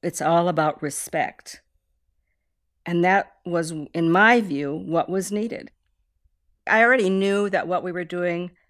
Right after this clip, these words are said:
was bigger than me. It was bigger than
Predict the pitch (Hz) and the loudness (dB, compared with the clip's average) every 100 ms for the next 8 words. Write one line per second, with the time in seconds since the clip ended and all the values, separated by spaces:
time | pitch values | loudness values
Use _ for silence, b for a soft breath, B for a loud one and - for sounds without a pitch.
0 | _ _ _ 196 175 165 160 190 180 175 | _ _ _ -4 -2 -2 0 2 2 0
1 | 156 156 151 147 139 220 - _ _ _ | -2 -2 -2 -2 -4 -6 -10 _ _ _
2 | _ _ _ _ _ 185 170 170 165 175 | _ _ _ _ _ -8 -6 -6 -6 -4
3 | 180 180 160 165 165 165 | -2 -2 -2 -2 -2 -4